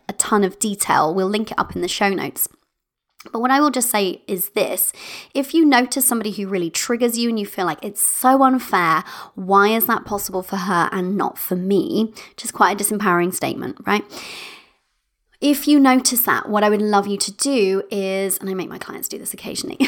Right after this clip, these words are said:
<laughs> is to make a list of the specific things that you believe that you're envious of. So what is it specifically? Is it that she has the website, or is it that just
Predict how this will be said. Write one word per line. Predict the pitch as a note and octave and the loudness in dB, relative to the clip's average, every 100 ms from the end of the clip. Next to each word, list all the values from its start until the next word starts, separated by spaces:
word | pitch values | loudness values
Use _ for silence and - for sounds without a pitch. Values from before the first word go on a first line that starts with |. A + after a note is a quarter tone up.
| - - E4+ | -2 -8 -6
<laughs> | F#4+ D4+ - | -4 -6 0
is | C4 A#3+ A#3+ C4 - | 4 4 4 -4 -2
to | - C4 A3+ A3+ A3+ A3+ - _ _ _ | -2 0 0 -2 0 0 -2 _ _ _
make | G#3+ A#3+ D#4 | -6 -4 -2
a | F4+ | 0
list | C#4 C#4 - | 0 0 -2
of | G#3 G#3 G#3 G#3 - | 0 2 2 0 -4
the | |
specific | A#3+ - D#4 - A4 G#4+ A#4 - | -6 -4 -2 0 0 0 -4 -6
things | - - F#4 A#3+ D3 F#3 G#3 A3 - | -14 -6 -2 -2 -2 -6 -6 -6 -10
that | G#3+ G#3 A3+ G#3+ G#3 G#3 G3 - - _ _ - | -12 -2 2 4 4 4 0 -4 -12 _ _ -16
you | A3 B3+ D#4 D#4+ | -6 0 2 2
believe | C#4+ C#4+ A3+ G3+ G#3 G#3 A3 - | 0 -2 0 -2 -2 -6 -8 -12
that | G3+ G3+ G3+ | 0 0 0
you're | G#3 G3+ | -2 -4
envious | - G3+ G3 F#3 F3 - | -2 0 0 0 -2 -4
of. | E3+ D#3 | -2 -2
So | - G#3+ | -2 -2
what | G#3+ D#4+ | -2 -2
is | E4 | 0
it | D4+ - | 0 0
specifically? | - - B3+ - A#3+ - - - - - - | 0 0 -2 0 0 -2 -8 -10 -10 -10 -4
Is | A3+ A3 G#3+ | 0 2 0
it | G#3+ G#3 G3+ | 0 0 -2
that | G#3 G#3 G3+ G3 F#3+ - - | -4 0 2 4 2 -2 -6
she | - A3+ | -8 -6
has | G#3+ C4 C4 | 0 0 2
the | C4 | 0
website, | C4 C4+ - D4 C#4 | 0 0 -2 -2 0
or | A#3+ A#3 | -2 0
is | A#3 A#3 | 0 -2
it | G#3+ | 0
that | A3 A3 - | 2 2 2
just | - G#3+ G#3+ - | 0 2 2 -2